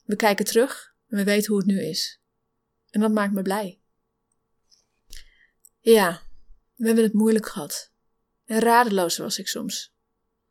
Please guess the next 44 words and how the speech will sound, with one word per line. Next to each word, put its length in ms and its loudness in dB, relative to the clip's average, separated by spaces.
Als 120 -8
ik 120 -8
dacht 300 4
aan 100 0
onze 220 -2
kinderen, 520 0
schoot 280 -2
ik 100 -4
volledig 420 -2
vol. 380 -8
Want 160 -2
ik 80 -6
heb 120 -2
periodes 560 4
gehad 520 -10
dat 180 -4
ik 120 -6
dacht 440 -2
dat 160 -6
we 60 -4
samen 300 0
geen 160 0
toekomst 320 -2
meer 140 -4
zouden 320 -6
hebben. 320 -10
Het 180 -8
feit 240 4
dat 120 0
we 60 -6
in 80 0
het 100 -2
buitenland 460 0
zitten 460 -6
en 200 -10
alle 300 4
veranderingen 680 -2
die 120 -2
ermee 240 0
gepaard 400 -6
gaan, 300 -10
hebben 220 -4
ervoor 240 -2
gezorgd 640 -4